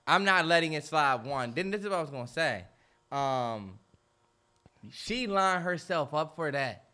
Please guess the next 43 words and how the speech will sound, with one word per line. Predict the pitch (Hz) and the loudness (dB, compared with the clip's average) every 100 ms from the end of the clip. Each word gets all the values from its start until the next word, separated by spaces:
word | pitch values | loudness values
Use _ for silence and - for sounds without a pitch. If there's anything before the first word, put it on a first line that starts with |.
| _ _ _ _ | _ _ _ _
And | 156 | 0
I'ma | 170 165 | 2 0
tell | 160 202 208 | 0 4 6
you | 208 214 | 6 4
how | 202 214 214 | 6 8 8
you | 208 202 | 6 6
lined | 185 202 208 202 | 10 12 12 10
yourself | 196 185 208 190 - | 8 8 10 10 12
up | 190 | 8
because | 165 170 | 8 4
I've | 165 151 | 4 6
watched | 151 156 151 | 4 4 2
it | |
happen | 151 139 123 | 2 2 0
to | 127 | -4
me. | 127 123 87 - _ _ _ _ _ _ _ _ _ _ _ _ _ _ _ _ _ _ _ _ _ _ | -4 -6 -8 -14 _ _ _ _ _ _ _ _ _ _ _ _ _ _ _ _ _ _ _ _ _ _
Pay | 190 247 | 6 8
attention | 254 311 311 262 | 8 8 6 4
close | 233 226 311 294 | -2 8 8 10
what | 247 240 | 6 4
she | 262 | 2
said | 233 247 247 185 165 | 2 6 6 6 4
if | 165 | 2
you | 190 | 4
go | 208 | 6
back | 190 196 185 | 8 8 6
and | 170 | 0
listen, | - 143 | -4 -4
since | 170 156 | -2 4
y'all | 185 185 | 8 10
heard | 185 | 8
the | 165 | 6
clip | 180 185 | 0 0
all | 156 139 | 4 4
week | 139 143 | 2 0
and | 143 | 2
I | 165 | 2
can't | 165 147 | 2 -6
play | 135 151 | -2 0
the | 139 | 4
audio | 151 151 120 | 4 4 0
but | 98 98 | -6 -8
once. | 101 95 | -10 -14